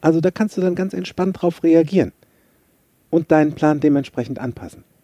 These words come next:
Denn es gibt keinen Plan, der in Stein gemeißelt ist. Das war was anderes. Das war Moses, der vom Berg wiederkam und auf einmal solche Geste-, also, nee. Äh,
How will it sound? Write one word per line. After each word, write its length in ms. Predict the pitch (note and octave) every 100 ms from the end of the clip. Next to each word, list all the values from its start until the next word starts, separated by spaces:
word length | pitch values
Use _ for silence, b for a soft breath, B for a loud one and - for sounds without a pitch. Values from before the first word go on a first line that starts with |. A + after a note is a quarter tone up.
| _ _ _ _ _ _ _ _ _ _ _ -
Denn 120 | C#3+
es 120 | C3+
gibt 200 | - F3
keinen 300 | - F3+ E3+
Plan, 300 | E3 E3 D#3
der 160 | D3 D3
in 120 | C3+
Stein 280 | - C#3 B2+
gemeißelt 420 | G#2+ F#2 E2+ -
ist. 180 | G#2 _ _ _ _ _ _ _ _ _ _ -
Das 180 | - -
war 140 | C#3+
was 180 | B2 -
anderes. 580 | B2 B2+ A#2+ D#2+ - _ _
Das 180 | A2 -
war 80 | A#2+
Moses, 340 | A#2+ B2 A2+
der 120 | A#2
vom 160 | - G#2+
Berg 240 | A#2+ -
wiederkam 520 | B2 A2+ A2 A#2+ A2+
und 180 | G#2 G2
auf 160 | G2+ G2
einmal 240 | G#2+ G#2+
solche 280 | G2 G2 G#2
Geste-, 480 | F2+ - G2+ - -
also, 200 | G2 F2+ E2+ - -
nee. 200 | F2 - - - - _ - - B2
Äh, 240 | - D3